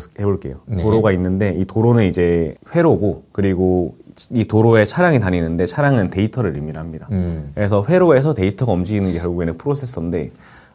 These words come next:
Speaker 1: 어, 이거를 이 기존 지피유에서는 신호등들이 다 제어를 해줘요.
Speaker 2: 아.
Speaker 1: 그래서 교차로가 있으면, 어, 이쪽 신호를 켜가지고 이쪽 차들이 지나가게 만들고,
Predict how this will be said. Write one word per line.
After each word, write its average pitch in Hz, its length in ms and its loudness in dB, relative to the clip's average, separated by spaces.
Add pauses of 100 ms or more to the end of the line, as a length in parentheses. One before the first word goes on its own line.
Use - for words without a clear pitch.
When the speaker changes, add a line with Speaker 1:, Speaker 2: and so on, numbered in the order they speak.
Speaker 1:
어, 92 280 -4
이거를 113 680 6
이 95 140 2
기존 127 340 2
지피유에서는 101 880 0
신호등들이 170 840 0
다 120 300 -2
제어를 87 340 -4
해줘요. 101 200 -8 (280)
Speaker 2:
아. 82 300 -6
Speaker 1:
그래서 104 180 -6
교차로가 131 500 2
있으면, 135 460 -2 (140)
어, 82 180 -2
이쪽 123 340 0
신호를 131 460 2
켜가지고 120 520 0
이쪽 110 200 -2
차들이 123 320 0
지나가게 92 320 -4
만들고, 73 460 -8